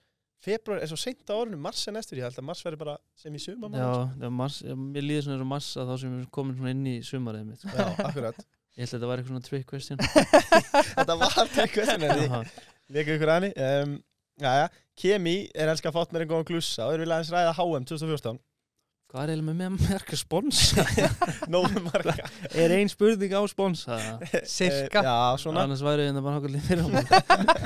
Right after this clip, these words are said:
Speaker 2: <laughs> Ok.
Speaker 1: Ehm, já, og þú, þú velur sem sagt bandaríska landsliðið fram yfir að íslenska á þessum tíma.
Speaker 2: Já.
Speaker 1: Eh, ef við förum bara aðeins yfir aðdragandann, náttúrulega, þetta er,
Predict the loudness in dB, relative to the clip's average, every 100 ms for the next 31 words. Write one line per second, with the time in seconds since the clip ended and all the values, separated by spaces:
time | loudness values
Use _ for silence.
0 | -6 -8 -14 -6 -6 -6 -6 -4 -2 -4
1 | -6 -10 -6 -2 0 -2 -8 -14 _ _
2 | _ _ _ _ -20 _ _ 2 2 0
3 | -6 -4 -4 -4 -2 0 0 -2 -6 -8
4 | _ _ _ -6 -6 -6 -4 -2 -4 -4
5 | -2 0 2 0 0 -4 -4 -2 -2 -6
6 | -8 -6 -6 -8 _ _ _ _ -18 -18
7 | -16 -8 -4 -4 -2 -2 -4 -4 -2 0
8 | -2 -2 0 0 -2 -6 -8 -12 _ _
9 | -16 -10 -8 -8 -12